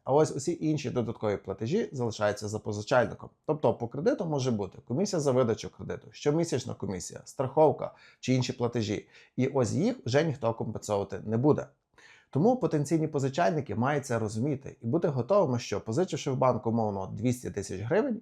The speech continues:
їм прийдеться банку повернути все ж більшу суму. Яку саме, це вже залежатиме від конкретного банку і його умов.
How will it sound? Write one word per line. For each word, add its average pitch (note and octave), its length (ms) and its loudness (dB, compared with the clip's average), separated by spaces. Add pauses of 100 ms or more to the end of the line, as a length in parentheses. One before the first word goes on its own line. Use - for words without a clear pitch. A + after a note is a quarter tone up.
їм F3 160 0
прийдеться C#3 420 -2
банку B2+ 340 -2
повернути C3 480 -4
все B2 200 -6
ж A2+ 100 -2
більшу A2 300 -2
суму. G#2 360 -2 (500)
Яку C#3 220 -2
саме, G3+ 360 4
це F3+ 200 4
вже F#3 140 2
залежатиме B2+ 680 2
від C3 160 -2
конкретного G#2+ 600 -4
банку B2+ 500 2
і A#2+ 100 0
його G2 340 -4
умов. G#2+ 380 -4